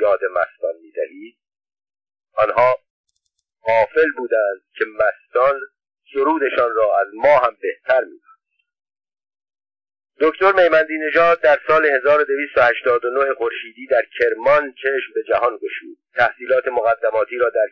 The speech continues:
کرمان به پایان رساند و برای ادامه تحصیل به تهران رفت. او که در تمام دوران تحصیل شاگرد اول بود، جزو محصلینی که در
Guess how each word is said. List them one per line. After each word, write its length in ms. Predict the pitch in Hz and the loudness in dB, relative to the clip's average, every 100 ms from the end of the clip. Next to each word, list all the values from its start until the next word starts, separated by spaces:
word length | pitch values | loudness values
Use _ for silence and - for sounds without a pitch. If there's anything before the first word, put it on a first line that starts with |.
| - | -4
کرمان 360 | 107 107 127 | -4 -2 -2
به 80 | 117 | -4
پایان 400 | 107 101 107 123 | -2 -2 0 -2
رساند 340 | 123 120 127 120 | -4 -2 -4 -2
و 60 | 110 | -2
برای 420 | 104 101 113 110 | 0 0 -2 -4
ادامه 480 | 101 101 101 120 113 - _ | -4 -4 -4 -4 -6 -6 _
تحصیل 540 | 107 98 _ 135 135 123 | -2 -2 _ -18 -18 -10
به 80 | - | -10
تهران 400 | 104 90 107 95 | -8 -4 -4 -4
رفت. 360 | - - _ _ _ _ _ _ _ _ _ _ | -8 -12 _ _ _ _ _ _ _ _ _ _
او 120 | 185 | -4
که 120 | 202 | 0
در 140 | 185 165 | 2 2
تمام 440 | - 147 160 180 | 2 4 4 4
دوران 400 | 160 147 147 165 | 2 2 4 2
تحصیل 400 | 156 123 110 - - | 0 -2 -2 -10 -2
شاگرد 360 | 127 117 117 110 110 | -2 0 -2 -2 -2
اول 200 | 113 110 | -2 -2
بود، 360 | 110 156 160 160 _ | -4 -6 -6 -8 _
جزو 300 | 143 151 127 117 | -4 -2 -2 -2
محصلینی 720 | 107 110 - 110 101 131 110 | -2 -2 -4 -10 -10 -12 -10
که 140 | 104 | -4
در 160 | 110 | -2